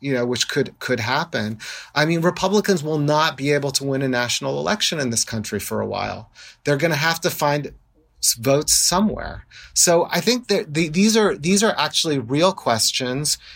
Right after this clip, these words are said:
Huge amounts of money gets poured into this. Huge institutional interests are at stake. And I think we need to be able to be clear in our understanding of what those are and how they're working in order to think about the kind of politics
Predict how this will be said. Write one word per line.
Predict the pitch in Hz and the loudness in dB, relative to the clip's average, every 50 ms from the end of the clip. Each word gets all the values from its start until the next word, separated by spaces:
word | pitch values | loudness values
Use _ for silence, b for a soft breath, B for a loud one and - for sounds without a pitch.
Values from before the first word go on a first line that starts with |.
| B B | B B
Huge | - - 185 196 214 226 214 202 | -2 2 4 4 6 4 4 2
amounts | 180 175 165 165 160 - - | 2 2 0 0 0 0 -2
of | 131 | 0
money | 123 127 131 131 131 131 | 0 0 0 0 0 0
gets | 117 117 107 - - | 0 0 0 -2 -4
poured | - - - 120 117 117 107 | -4 -4 -2 0 0 0 0
into | 107 104 104 - - | 0 -2 -2 -4 -4
this. | 98 95 104 110 117 - - - - B B B B B B B | -4 -4 -2 -2 0 0 0 0 0 B B B B B B B
Huge | - - - 180 202 220 226 208 - | -6 0 2 4 6 6 4 4 2
institutional | - 170 165 160 - - 151 - - 160 147 - - 135 117 - | 0 0 0 0 0 0 0 0 0 0 0 0 0 -2 -2 0
interests | 127 131 123 - - 135 123 - - | 0 0 2 2 2 2 2 2 0
are | 117 107 101 | 0 -2 -2
at | - - | 0 2
stake. | - - - - 110 110 117 131 131 - - - - b b b b b b _ - | 2 2 2 2 0 0 0 -2 -4 -8 -14 -14 -16 b b b b b b _ -2
And | 147 151 | 0 0
I | 165 170 | 0 2
think | 185 214 214 | 2 0 2
we | 214 208 190 | 2 2 2
need | 190 190 196 196 | 2 2 0 0
to | 196 | -2
be | 180 190 185 | 0 0 0
able | 180 175 180 180 | 0 0 0 -2
to | - - 165 | -2 -2 -2
be | 156 170 | -4 -6
clear | 160 - - - - 175 190 208 220 208 175 | -6 -6 -6 -4 -2 0 2 2 2 2 2
in | 156 151 147 | 2 2 2
our | 147 135 | 2 2
understanding | - 147 151 151 147 - - 170 170 190 190 170 147 135 | 0 -2 -2 -2 -2 -2 0 0 0 0 0 0 -2 -2
of | 120 127 | -2 0
what | 139 156 151 - | 0 0 0 0
those | 160 147 143 131 - | -2 0 0 -2 0
are | - 127 143 156 170 160 139 | 0 0 0 2 2 0 0
and | 117 117 123 120 | 0 0 -2 -2
how | 120 135 143 151 | -2 0 0 0
they're | 151 143 135 131 127 | 0 0 0 0 -2
working | 120 117 131 156 185 190 - - 120 87 87 104 107 - b b b b b b | -2 -2 -2 -2 -4 -4 -4 -6 -6 -6 -6 -8 -10 -14 b b b b b b
in | 113 135 139 135 | -2 -2 0 0
order | 139 147 151 147 139 | 0 0 0 0 0
to | 135 135 | -2 -6
think | 131 - 160 151 147 | -6 -6 -6 -4 -4
about | 156 143 - 131 123 123 - | -4 -2 0 0 0 0 -2
the | - 127 | -4 -8
kind | - 135 131 127 | -6 -6 -4 -4
of | 123 117 | -6 -6
politics | - - 139 139 143 143 139 - - 131 117 120 - - - - | -2 0 0 2 2 0 -2 -2 -2 -2 -2 0 0 0 0 0